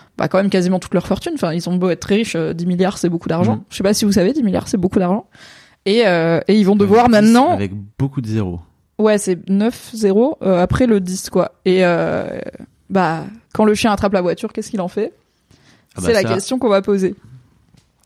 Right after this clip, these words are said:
Speaker 1: Mais il y a Luce qui dit, « Je suis d'accord sur le chat,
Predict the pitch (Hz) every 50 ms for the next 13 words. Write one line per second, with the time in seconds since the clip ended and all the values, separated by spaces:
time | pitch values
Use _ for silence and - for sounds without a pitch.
0 | - - - _ _ 214 214 269 294 269 208 208 233 285 - - - 233 196 202
1 | 220 262 330 392 _ - 214 208 208 - 226 220 226 226 269 240 220 202 196 -
2 | - 196 180 175 - 233 262